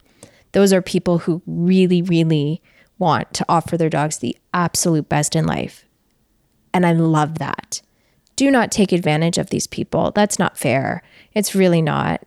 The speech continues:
And so it has been so core to the doghouse to make it so all dogs get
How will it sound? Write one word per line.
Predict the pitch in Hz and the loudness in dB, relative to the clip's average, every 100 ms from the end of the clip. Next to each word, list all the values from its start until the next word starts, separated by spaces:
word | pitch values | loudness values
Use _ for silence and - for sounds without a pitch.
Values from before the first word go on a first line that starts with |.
| - | -2
And | 185 180 | 0 4
so | 170 - | 2 4
it | 196 | 2
has | 185 | 4
been | 185 185 | 2 2
so | 190 180 | 2 0
core | - 180 180 175 170 180 - - _ - | 0 0 2 2 0 -4 -12 -20 _ -4
to | 190 180 170 170 | 2 4 4 2
the | 180 | 0
doghouse | 170 139 180 196 165 - - | 2 2 2 2 0 -2 -2
to | 196 190 165 - - - - - | 2 4 4 0 -8 -20 -8 2
make | 180 185 - | 4 4 2
it | 185 - - _ _ _ _ _ _ | 0 0 -4 _ _ _ _ _ _
so | - 190 175 156 - _ _ - | 0 4 4 4 0 _ _ 0
all | 190 196 | 2 4
dogs | 170 170 - - | 2 2 -2 -6
get | - 135 143 - | -2 0 0 -4